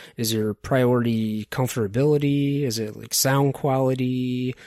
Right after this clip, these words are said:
Is it, like, the, the, um, multimedia functions? Is it, like, what is it? And then you have to just weigh the pros and cons. So, and obviously price point is a big issue too. Like,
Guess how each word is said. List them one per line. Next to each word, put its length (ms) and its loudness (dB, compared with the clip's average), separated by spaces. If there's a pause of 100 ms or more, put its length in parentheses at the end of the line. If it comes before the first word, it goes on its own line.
(400)
Is 140 -2
it, 100 0
like, 280 -4
the, 240 -4
the, 340 -6
um, 560 -8
multimedia 1040 0
functions? 920 0
Is 160 -4
it, 200 -6
like, 180 -4
what 200 2
is 160 4
it? 200 0
And 140 2
then 120 4
you 80 4
have 160 0
to 80 -2
just 240 -2
weigh 260 2
the 80 -4
pros 340 0
and 120 -2
cons. 500 -4 (380)
So, 320 -4
and 100 2
obviously 360 4
price 320 0
point 340 -2
is 100 -2
a 60 -4
big 260 -4
issue 300 -4
too. 300 -4
Like, 300 -6